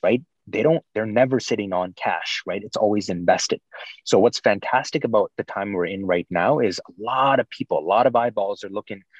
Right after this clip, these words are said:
into, um, hey, where, where can you invest, right?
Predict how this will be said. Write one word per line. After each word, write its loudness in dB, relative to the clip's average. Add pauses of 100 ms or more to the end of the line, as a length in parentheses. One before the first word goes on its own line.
(300)
into, 0 (420)
um, 0 (280)
hey, 4
where, 2 (160)
where 0
can -4
you 0
invest, -4 (260)
right? 0